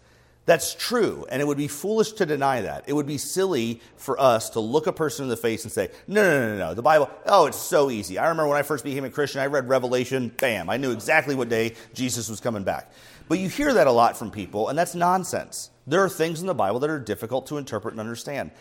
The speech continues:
That's not what perspicuity means. What it does mean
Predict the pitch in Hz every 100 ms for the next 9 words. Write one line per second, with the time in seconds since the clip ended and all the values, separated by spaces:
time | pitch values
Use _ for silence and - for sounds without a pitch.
0 | _ 117 110 120 123 117 - 107 104 -
1 | 104 95 92 76 - - - _ _ _
2 | _ _ _ _ _ _ _ _ _ _
3 | _ _ _ _ _ _ _ _ _ _
4 | _ _ 123 131 107 165 196 135 117 95
5 | 92 101